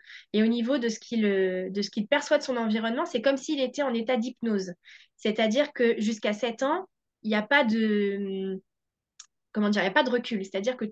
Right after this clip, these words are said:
tout ce qui se passe autour de lui, il l'emmagasine. C'est-à-dire que ça, c'est dans son disque dur. Ça, ça, ça, c'est un programme qui est automatique. Tout ce qui se passe autour de lui, c'est enregistré. Euh, ça continue, bien sûr,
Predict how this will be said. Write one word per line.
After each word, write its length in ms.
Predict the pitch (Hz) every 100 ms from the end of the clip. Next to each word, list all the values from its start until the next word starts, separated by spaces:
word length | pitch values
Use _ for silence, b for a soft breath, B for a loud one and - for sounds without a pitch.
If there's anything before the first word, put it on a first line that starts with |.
| -
tout 220 | 359 359
ce 100 | 359
qui 160 | - 285
se 80 | -
passe 220 | 285 285
autour 260 | 247 262
de 100 | 233
lui, 360 | 233 226 330 349 B B _
il 240 | 226 233 233
l'emmagasine. 720 | 302 320 285 294 240 220 185
C'est-à-dire 300 | 196 208 -
que 140 | 233
ça, 180 | - 285 277
c'est 80 | -
dans 680 | - - _ _ 302 359 359
son 80 | 311
disque 240 | 285 269 277
dur. 240 | 220 202
Ça, 100 | 208 190 -
ça, 240 | - 196
ça, 300 | 196 185 -
c'est 160 | - 190
un 100 | 190
programme 540 | 196 269 233 240 294 381 381 B B _
qui 100 | -
est 60 | 254
automatique. 640 | 262 320 269 - 208 - -
Tout 100 | 381
ce 80 | 370
qui 140 | 311
se 60 | -
passe 180 | 277 269
autour 220 | 247 240
de 80 | 240
lui, 220 | 226 269
c'est 320 | - 247 277 -
enregistré. 680 | 254 247 247 233 - 190 180 B B B B -
Euh, 300 | 208 196 185
ça 160 | 196 233
continue, 460 | 226 226 262 254 247
bien 140 | 208
sûr, 240 | 202 240